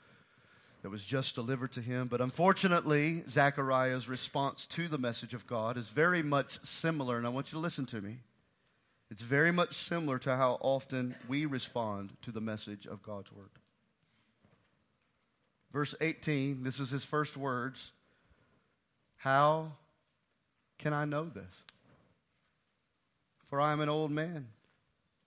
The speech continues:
and my wife is old too." In other words, are you kidding me? I can't be sure of this.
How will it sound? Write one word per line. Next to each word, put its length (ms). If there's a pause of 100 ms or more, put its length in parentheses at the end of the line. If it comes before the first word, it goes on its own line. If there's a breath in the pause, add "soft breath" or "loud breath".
(480)
and 140
my 180
wife 600 (320)
is 200
old 440 (640)
too." 180 (2000)
In 100
other 180
words, 540 (1300)
are 40
you 160
kidding 440
me? 140 (1900)
I 60
can't 260
be 80
sure 280
of 140
this. 300